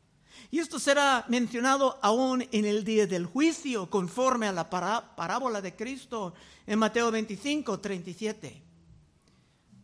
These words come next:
Entonces los justos le responderán diciendo, "Señor, ¿cuándo te vimos hambriento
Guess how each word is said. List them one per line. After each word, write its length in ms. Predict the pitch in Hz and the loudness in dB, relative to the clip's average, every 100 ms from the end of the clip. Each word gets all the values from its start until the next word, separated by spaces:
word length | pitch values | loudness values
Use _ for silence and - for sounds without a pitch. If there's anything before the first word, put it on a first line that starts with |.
| - - _ _ _ _ _ _ | -20 -20 _ _ _ _ _ _
Entonces 760 | 220 208 - 220 226 226 269 240 | 0 0 4 4 6 4 2 2
los 340 | 226 202 170 | 2 0 -2
justos 680 | - 254 294 277 294 240 - - 208 - | -6 -4 -4 -4 -6 -6 -8 -10 -12 -12
le 320 | 226 233 214 | -6 0 2
responderán 840 | 196 202 196 - 208 196 202 240 233 | 2 0 -4 -4 -2 0 2 2 2
diciendo, 420 | 220 226 220 208 | -2 -2 -2 -2
"Señor, 340 | 285 339 320 - | -4 -6 -8 -12
¿cuándo 460 | - 302 392 403 381 | -6 -4 -2 -2 -2
te 160 | - 220 | 0 0
vimos 360 | 214 202 196 | 0 0 -2
hambriento 880 | 196 175 175 170 156 147 - - - | -2 -2 -4 -4 -6 -8 -14 -18 -20